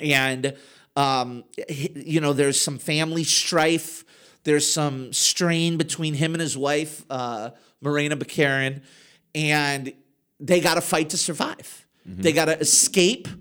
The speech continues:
Speaker 1: to the titular Greenland. Um, if they have any chance of surviving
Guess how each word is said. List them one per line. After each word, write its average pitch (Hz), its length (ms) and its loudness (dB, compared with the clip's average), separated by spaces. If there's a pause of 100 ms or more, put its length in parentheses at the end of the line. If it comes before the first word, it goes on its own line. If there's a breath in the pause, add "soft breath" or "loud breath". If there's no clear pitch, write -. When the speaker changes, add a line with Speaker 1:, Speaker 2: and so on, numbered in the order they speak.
(440 soft breath)
Speaker 1:
to 220 540 -2 (300)
the 165 240 -4 (260)
titular 233 460 0
Greenland. 170 840 -2 (500 soft breath)
Um, 156 320 2
if 180 120 0
they 170 120 4
have 165 300 0
any 233 340 0
chance 131 480 -4
of 151 100 -4
surviving 123 880 -4